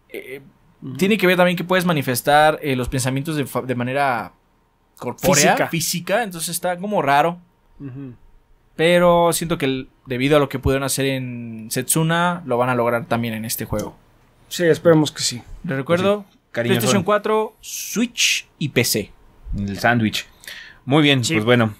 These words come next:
Speaker 3: buenas noticias de parte de Square Enix con un precio un poco elevado, pero buenas noticias al
Speaker 2: Pero
Speaker 3: final de
Speaker 2: buenas
Speaker 3: cuentas.
Speaker 2: noticias a final de cuentas.
Speaker 3: Muy bien, malas noticias, banda.
Speaker 2: <laughs>
Speaker 3: Retrasaron Middle Earth Shadow of War, pero no
Speaker 2: Así
Speaker 3: se retrasó
Speaker 2: es.
Speaker 3: tanto. ¿Cuándo, cuándo vamos a poder jugarlo, Rafa?
Speaker 2: Pues, eh, fueron nada más un par de meses. Está,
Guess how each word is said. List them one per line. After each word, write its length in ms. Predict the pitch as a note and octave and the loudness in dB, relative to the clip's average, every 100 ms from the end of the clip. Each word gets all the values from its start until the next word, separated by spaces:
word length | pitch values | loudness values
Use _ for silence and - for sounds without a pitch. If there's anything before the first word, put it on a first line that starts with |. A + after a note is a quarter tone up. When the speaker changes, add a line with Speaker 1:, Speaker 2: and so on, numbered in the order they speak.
| - | -8
Speaker 3:
buenas 240 | A2+ A2+ | -2 -2
noticias 280 | G#2 A2 G#2+ | -2 -2 -4
de 40 | G2+ | -2
parte 200 | G#2 F#2+ | -2 -4
de 60 | |
Square 200 | G2 D3 | 0 2
Enix 220 | E3 D#3+ - | 4 0 0
con 260 | G#3 F#3+ | -2 -2
un 240 | D#3+ C#3+ B2 | -4 -6 -6
precio 240 | B2 A#2+ | -6 -6
un 60 | G#2+ | -10
poco 160 | G#2+ | -6
elevado, 260 | F3+ D4+ B3+ | -2 0 0
pero 160 | C#3 | -2
buenas 180 | A#2 D#3 | -2 0
noticias 280 | B3 D4+ B3+ | 0 0 0
al 40 | G3+ | 2
Speaker 2:
Pero 100 | F#3 | 2
Speaker 3:
final 40 | E3+ | 2
de 80 | |
Speaker 2:
buenas 120 | F#3+ F#3 | 0 2
Speaker 3:
cuentas. 100 | F3+ E3+ | 0 0
Speaker 2:
noticias 240 | A3+ G#3+ D#3 | -2 -2 -4
a 60 | |
final 280 | C3 C#3 C3+ | -4 -6 -6
de 120 | B2+ | -8
cuentas. 840 | A#2 B2 - - - - - - - | -8 -12 -10 -12 -6 -4 -2 -4 -4
Speaker 3:
Muy 120 | C4 C#4 | -2 0
bien, 260 | B3+ A3+ G3 | 0 0 0
malas 220 | A#3 F#3 | 0 0
noticias, 300 | F#3 A3 G#3+ | -2 -2 0
banda. 360 | A#3 A#3 A#3 | 0 0 2
Speaker 2:
<laughs> 80 | A#3+ | 2
Speaker 3:
Retrasaron 920 | G3 A#3+ - G#3 G#3+ G3+ F#3+ F3+ E3+ E3 | 0 -2 0 0 2 2 2 0 0 0
Middle 220 | F#3 F#3 | 2 2
Earth 80 | F3+ | 2
Shadow 220 | G3 F#3 | 0 0
of 80 | C3+ | -2
War, 440 | B2+ E3 F#3+ G3+ F3+ | -2 0 2 0 0
pero 180 | G3+ | 0
no 80 | G3+ | 0
Speaker 2:
Así 60 | F3+ | 0
Speaker 3:
se 60 | |
retrasó 240 | F3 C#3+ C#3+ | 0 2 0
Speaker 2:
es. 100 | - | 2
Speaker 3:
tanto. 420 | A2 G2 G2 - - _ | 2 2 -2 -10 -18 _
¿Cuándo, 400 | C#3 C#3+ C#3 B2 | -2 0 2 2
cuándo 180 | D3+ C#3+ | 2 4
vamos 140 | C#3 | 2
a 60 | B2 | 2
poder 120 | A#2+ | 2
jugarlo, 260 | A2 G#2+ F2 | 2 2 0
Rafa? 260 | D#2+ - _ - | -8 -14 _ -2
Speaker 2:
Pues, 460 | B3+ B3+ A#3 G3 G#3 | 2 2 0 0 2
eh, 300 | G#3 G#3 G3 | 4 4 2
fueron 300 | F3 A3+ G#3+ | 2 0 4
nada 120 | G3+ | 2
más 200 | G3 D#3+ | 2 0
un 120 | F3 | -2
par 180 | E3+ D#3+ | 0 0
de 80 | C#3 | 0
meses. 540 | D#3+ F#3 G#3 F#3 - | -2 0 0 0 -4
Está, 640 | - C#3+ E3 D#3+ D#3+ D#3 | -6 -6 0 2 4 2